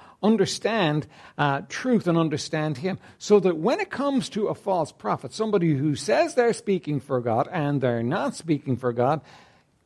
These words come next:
the red flags go up inside your mind and you say, "That's wrong.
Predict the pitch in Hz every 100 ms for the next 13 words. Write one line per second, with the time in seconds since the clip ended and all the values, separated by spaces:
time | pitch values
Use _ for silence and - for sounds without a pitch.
0 | _ 143 165 151 - 170 208 135 - 135
1 | 127 117 123 131 127 127 156 214 127 135
2 | 131 160 330 - 123 120 165 339